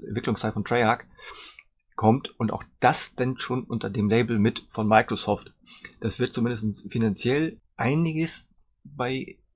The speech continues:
denen auf den Kopf stellen. Nun ist natürlich Call of Duty kein Exklusivtitel,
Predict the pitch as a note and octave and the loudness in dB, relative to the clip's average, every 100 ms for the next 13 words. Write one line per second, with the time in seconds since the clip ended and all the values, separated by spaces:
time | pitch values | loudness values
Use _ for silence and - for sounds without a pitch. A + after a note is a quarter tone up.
0 | - C#3 - - D3+ - - D3+ D#3 - | -8 -6 -6 -4 -6 -4 -4 -4 -6 -12
1 | - _ - _ _ _ _ _ B2+ B2+ | -20 _ -20 _ _ _ _ _ 0 0
2 | A2 A2+ G#2 - A2+ A#2+ G#2+ G#2 G#2 G#2+ | 0 -2 -2 0 0 -2 -2 -2 -2 -2
3 | A2 D3+ - E3+ F3 | -4 -4 -4 -2 -2